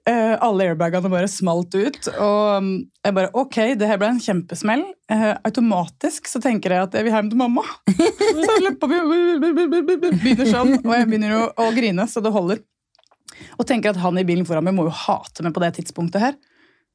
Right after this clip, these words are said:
Eh, så jeg sitter i bilen, jeg tør ikke å gå ut. Jeg tør, jeg bare sitter der, jeg tør ikke å gå ut. Og så kommer den der mannen ut fra bilen foran, og, "Går det bra med deg, eller?" "Ja, jeg tror det!"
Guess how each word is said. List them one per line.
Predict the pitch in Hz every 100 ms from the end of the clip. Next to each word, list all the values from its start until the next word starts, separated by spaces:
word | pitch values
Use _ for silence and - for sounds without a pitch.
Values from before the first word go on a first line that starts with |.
| _ -
Eh, | 214 202
så | 190
jeg | -
sitter | - - 170
i |
bilen, | 175
jeg | -
tør | 151
ikke | 180
å | 180
gå |
ut. | 160 - -
Jeg | 220 - - - 226
tør, | 233
jeg | 294
bare | -
sitter | - 214
der, | 285 -
jeg | -
tør | 185 165
ikke | 208
å | 208
gå | 180
ut. | 220 - - _ _ _ -
Og | 214
så | 254
kommer | - 233 254
den | 247
der | 220
mannen | 196 180 190 202
ut | 185 175
fra | 208 175
bilen | 165 170
foran, | 170 170 185
og, | 185 -
"Går | 175 202
det | 220
bra | 180 180
med | 214
deg, | 247
eller?" | 277 - - - 370 359 370 359 359 349 277
"Ja, | 285 320 381 415 427 415
jeg | 403
tror | 320 339 381
det!" | 415